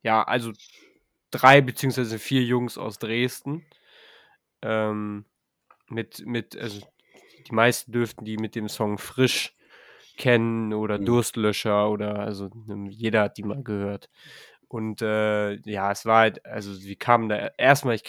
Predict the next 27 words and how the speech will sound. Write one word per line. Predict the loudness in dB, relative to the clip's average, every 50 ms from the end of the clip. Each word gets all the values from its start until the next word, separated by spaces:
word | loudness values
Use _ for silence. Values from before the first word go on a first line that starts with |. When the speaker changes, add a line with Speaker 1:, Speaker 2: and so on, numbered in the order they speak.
| -12 -12
Speaker 1:
wir | -8
können | -2 0 0 2
mal | 0 -2
von | -2 -4 -6
Anfang | -6 -6 -6 -6 -8 -6
an | -6 -6 -6
so | -6
ein | -8 -10
bisschen | -12 -14 -12 -12 -12 -6 0
Speaker 2:
Ja, | 4 6 8 8
Speaker 1:
erzählen. |
Speaker 2:
ja, | 8 8 8 6
auf | 4 0 -4 _ _ _ _ -4 -4
jeden | -2 -2
Speaker 1:
Wir | -2
Speaker 2:
Fall. | -4 -4
Speaker 1:
sind | -2 -2 -2 0
ja | 0 0
erstmal | 0 0 -2 -2 -2 0 0
hingefahren | 0 0 -2 -4 -2 -2 -2 -2 -2
nach | -4 -6 -4
Deutz | -2 2 2 4 2 2 0 -4 -8 -16 -16 -16
und | -14 -14
dachten | -14 -14 _ -14 -12 -10 -10 -8 -8 -8 -8 -8 -8 -8 -8
so, | -8 -8 -6
„Ja, | -2 0 4 6 6 6 4
komm, | 4 0 -2 -2 -4 -6